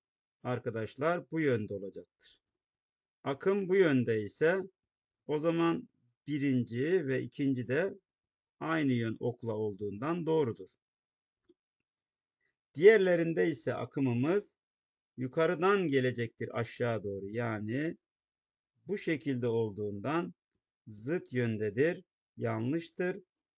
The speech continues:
Yine bu şekilde olduğundan akımımız o da bu yönde olacağından doğru olur.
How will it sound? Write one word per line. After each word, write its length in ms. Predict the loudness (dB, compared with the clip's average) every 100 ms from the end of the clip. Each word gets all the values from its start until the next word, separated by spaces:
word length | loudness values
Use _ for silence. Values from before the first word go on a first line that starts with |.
| _ _ _ -4
Yine 260 | 0 0
bu 80 | 0
şekilde 440 | -2 -4 -2 0
olduğundan 640 | 2 2 0 -2 -2 -4 -4
akımımız 680 | -8 -6 -4 -2 -2 -6 -14 -12
o 120 | -4
da 160 | -2 0
bu 60 |
yönde 320 | -2 0 -2
olacağından 800 | -2 -4 -4 -6 -6 -6 -4 -6 -10 _ _ _ _ -20 _
doğru 420 | 0 0 0 -2
olur. 380 | -4 -4 -6 -8